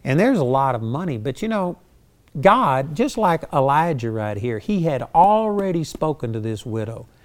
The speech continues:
But the money didn't come directly to Elijah without him doing something. He had to go and speak to the widow and say, "Give to me first." And then he gave her a promise that your meal won't waste, your oil won't waste until the day that the Lord sends rain.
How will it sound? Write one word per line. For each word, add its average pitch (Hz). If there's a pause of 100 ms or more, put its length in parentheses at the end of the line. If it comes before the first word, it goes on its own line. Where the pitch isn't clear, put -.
(320)
But 156
the 147
money 160
didn't 143
come 147
directly 120
to 139
Elijah 123
without 131
him 147
doing 170
something. 113
He 196
had 165
to 127
go 151
and 110
speak -
to 254
the 247
widow 117 (420)
and 110
say, 110
"Give 107
to 180
me 170
first." 107 (360)
And 113
then 120
he 131
gave 131
her 143
a 147
promise 120 (380)
that 117
your 123
meal 143
won't 147
waste, 151
your 110
oil 135
won't 139
waste 135
until 127
the 123
day 127
that 117
the 131
Lord 120
sends 110
rain. 107